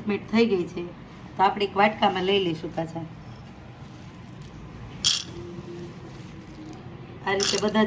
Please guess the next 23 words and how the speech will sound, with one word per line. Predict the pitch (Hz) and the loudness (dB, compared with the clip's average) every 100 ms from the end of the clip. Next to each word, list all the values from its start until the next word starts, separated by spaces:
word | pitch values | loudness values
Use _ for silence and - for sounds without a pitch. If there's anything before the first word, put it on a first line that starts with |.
| 220 | 4
ચણાને | 202 196 180 | 2 2 0
આપણે | 180 175 | 2 2
વાટકામાં | 180 - 185 190 190 | 2 0 -2 2 4
લઈ | 202 160 | 4 4
લઈશું. | 151 - 156 - - - - - - - - - - - - - - - - - - - - - - - - - - - - - - - - - - - - - - - - - - - - - | -2 -6 -10 -8 -4 -4 -4 -8 -12 -14 -14 -14 -14 -12 -12 -12 -12 -14 -14 -14 -14 -14 -14 -14 -14 -14 -14 -14 -14 -14 -14 -12 -12 -14 -14 -14 -14 -14 -14 -14 -14 -14 -14 -14 -14 -14 -14 0
હવે | 190 202 226 | 6 10 8
આપણે | 220 202 | 8 2
આ | 196 | 2
બધા | 196 196 196 | 4 6 4
વાટકામાં | 214 220 190 190 | 4 0 2 4
લઈ | 208 247 | 6 8
લીધા | 226 196 165 - | 6 4 0 -2
છે | 175 180 - - - - - - - 185 | -6 -6 -10 -14 -14 -14 -14 -14 -6 0
અને | 190 196 | 4 6
હવે | 190 214 | 8 8
એક | 214 - | 6 6
પેણી | 233 240 226 | 8 8 6
ગેસ | 233 240 - | 4 4 2
પર | 226 | 2
આપણે | 214 220 220 | 2 2 2
મૂકી | 262 269 196 | 2 0 0
દીધી | 180 196 - | -2 -4 0
છે. | 185 | 0